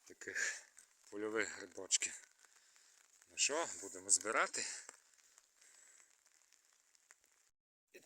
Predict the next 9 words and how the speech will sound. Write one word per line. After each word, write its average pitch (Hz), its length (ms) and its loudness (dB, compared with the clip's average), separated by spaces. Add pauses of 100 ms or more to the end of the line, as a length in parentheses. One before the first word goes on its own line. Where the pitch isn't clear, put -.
(140)
так, 175 280 8
дорогенький, 120 720 2
іди 127 180 0
до 113 120 -6
кульочка. 104 640 0 (1080)
Іди, 127 220 -6
хлопче, 113 420 0
до 107 120 -8
кульочка. - 600 -2